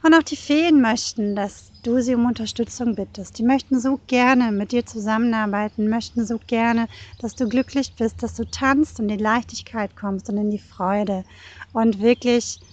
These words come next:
das Leben lebst, das du so von Herzen leben möchtest. Du hast, wenn du diese Wesen mit ins Boot holst, die hier vorgestellt wurden in dieser Podcast-Folge heute,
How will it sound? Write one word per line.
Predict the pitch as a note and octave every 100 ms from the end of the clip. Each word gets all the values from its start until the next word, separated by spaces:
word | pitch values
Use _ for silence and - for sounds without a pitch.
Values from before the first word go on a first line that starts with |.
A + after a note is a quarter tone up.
| - - - -
das | A3+ A#3+ A3+
Leben | A3 A3+ A#3 A3
lebst, | G#3 G#3 - - - - -
das | A3 -
du | - A3+
so | A3+
von | G#3 A3
Herzen | F#3 A3 A3+ - G#3
leben | G#3 G#3 G3
möchtest. | F#3+ F#3 - F3+ - - - - - _ - - -
Du | -
hast, | B3 C#4+ F4 - -
wenn | A#3+ C4 C4+
du | C4+ C4 C4+ - - - - _ -
diese | C4 B3+
Wesen | B3+ D4 D#4 D4 C#4+ C#4+ C4+
mit | C4 D4
ins | C4+ C4
Boot | - C4+ C#4 -
holst, | A#3+ A#3 A3 - -
die | A3+
hier | A3 B3
vorgestellt | - C4 A3+ B3 - A3+ A3 -
wurden | A3 A3 G#3+
in | A3 G#3+
dieser | A3 G#3+
Podcast-Folge | A3 A3+ - A3 - - A#3 G#3
heute, | G#3 G#3 A3